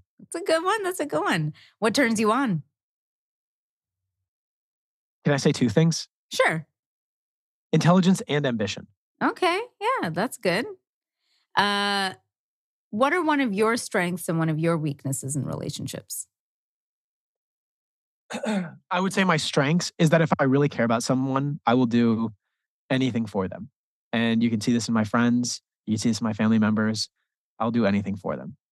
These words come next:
Speaker 2: I'm very much an acts of service guy to the nth degree. My weakness, I would say,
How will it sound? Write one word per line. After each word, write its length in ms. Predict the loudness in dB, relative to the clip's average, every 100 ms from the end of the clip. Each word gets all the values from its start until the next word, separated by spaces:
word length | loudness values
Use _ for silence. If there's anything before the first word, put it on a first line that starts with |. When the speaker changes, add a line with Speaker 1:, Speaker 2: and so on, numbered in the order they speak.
| _
Speaker 2:
I'm 180 | 0 0
very 260 | 2 2 2
much 220 | 0 -2
an 60 |
acts 240 | 0 0 0
of 100 | 0
service 260 | 0 0
guy 200 | 2 2 2
to 100 | 2
the 140 | 4
nth 200 | 2 -2
degree. 380 | -4 -6 -6 -10 _ _ _ _ _ -2
My 120 | 0
weakness, 720 | 2 2 2 2 2 -2 -8 _ _ _ _ _ _ _ _ _
I 80 | -2
would 200 | 0 0
say, 480 | -2 -2 0 0 -2